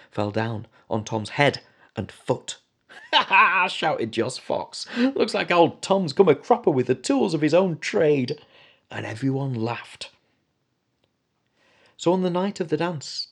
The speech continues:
Tom strode purposefully down to Ravenglass, found Helwise, returned her to the castle, and then returned to teach Joss Fox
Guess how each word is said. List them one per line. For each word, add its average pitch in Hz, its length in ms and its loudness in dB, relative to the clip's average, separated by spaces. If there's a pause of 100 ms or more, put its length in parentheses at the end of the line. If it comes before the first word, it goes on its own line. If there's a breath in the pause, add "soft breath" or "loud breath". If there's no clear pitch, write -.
Tom 160 220 -4
strode 147 380 -6
purposefully 147 640 -8
down 113 240 -8
to 101 100 -12
Ravenglass, 110 720 -6 (380)
found 123 260 -2
Helwise, 123 560 -4 (360 soft breath)
returned 127 360 -4
her 160 100 -6
to 151 140 -8
the 127 160 -8
castle, - 540 -10 (500 soft breath)
and 104 140 -8
then 127 160 -2
returned 147 600 -4
to - 100 -12
teach - 420 -10
Joss - 500 -6
Fox - 600 -18